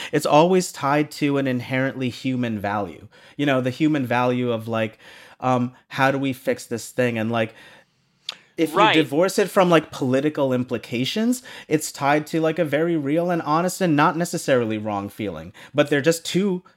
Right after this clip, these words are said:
Speaker 1: totally different points of views.
Speaker 2: But I think it's impossible to divorce it from the political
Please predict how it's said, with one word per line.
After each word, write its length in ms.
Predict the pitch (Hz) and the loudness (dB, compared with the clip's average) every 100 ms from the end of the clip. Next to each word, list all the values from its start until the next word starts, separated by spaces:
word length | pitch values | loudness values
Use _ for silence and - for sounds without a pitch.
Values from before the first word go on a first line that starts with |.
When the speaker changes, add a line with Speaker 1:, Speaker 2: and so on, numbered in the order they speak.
| _ | _
Speaker 1:
totally 420 | - 143 160 160 | -2 0 2 2
different 340 | 135 131 131 123 | 0 -2 -6 -4
points 280 | 127 120 113 | -4 -4 -4
of 80 | |
views. 400 | 104 160 98 87 - | -2 0 0 -6 -2
Speaker 2:
But 120 | 214 | 2
I 120 | 220 220 | 2 2
think 180 | 240 | -2
it's 140 | 226 226 | -4 -6
impossible 680 | 196 180 170 170 - 151 | -2 2 4 4 -2 -8
to 120 | 139 139 | -8 -10
divorce 360 | 127 135 131 | -8 -6 -6
it 120 | 131 - | -8 -14
from 300 | 127 120 117 | -14 -14 -14
the 80 | 120 | -14
political 640 | 127 123 117 - 107 95 | -10 -10 -10 -12 -14 -18